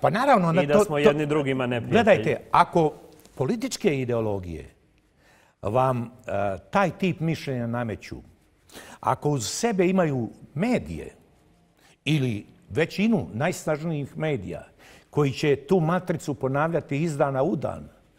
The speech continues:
Speaker 1: onda je logično da kod prosječnog čovjeka, e, to uđe kao, kao istina.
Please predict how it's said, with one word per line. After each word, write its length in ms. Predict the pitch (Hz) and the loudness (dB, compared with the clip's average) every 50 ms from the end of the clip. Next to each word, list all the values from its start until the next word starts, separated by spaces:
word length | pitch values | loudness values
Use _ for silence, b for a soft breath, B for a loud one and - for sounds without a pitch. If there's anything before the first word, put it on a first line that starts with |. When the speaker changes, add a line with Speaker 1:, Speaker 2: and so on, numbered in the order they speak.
| b b b b b b | b b b b b b
Speaker 1:
onda 240 | 110 135 120 131 | -4 0 2 2
je 300 | 127 123 120 113 - - - - | 2 2 2 0 -2 -6 -8 -6
logično 680 | 95 98 104 135 131 185 - - - 208 160 120 104 - - | -6 -4 -4 -4 -6 -8 -6 -2 0 0 0 0 -2 -4 -8
da 180 | 104 110 110 | -6 -6 -6
kod 200 | 107 - 123 104 | -6 -6 -8 -10
prosječnog 680 | - - - 165 202 196 - 226 - - 180 156 131 - - | -8 -4 -2 -2 -2 -2 -4 -8 -8 -6 -4 -4 -6 -4 -4
čovjeka, 560 | - 135 127 120 101 87 - - 87 78 73 - _ b b b b b b b b b b | -2 -2 -2 -2 -4 -6 -8 -10 -12 -12 -14 -18 _ b b b b b b b b b b
e, 220 | - 98 107 87 - - - | -8 -6 -6 -6 -8 -6 -2
to 160 | - 160 165 | 2 2 2
uđe 380 | 147 156 180 175 151 185 175 143 | 4 2 2 2 2 2 0 2
kao, 380 | - 160 160 160 160 156 143 135 - - - - | 2 2 4 4 4 4 2 0 -4 -14 -20 -8
kao 220 | - - 165 165 180 | -4 -2 0 0 0
istina. 600 | 185 180 - - - - - - 71 69 67 | 0 -2 -2 -4 -8 -12 -12 -12 -12 -12 -14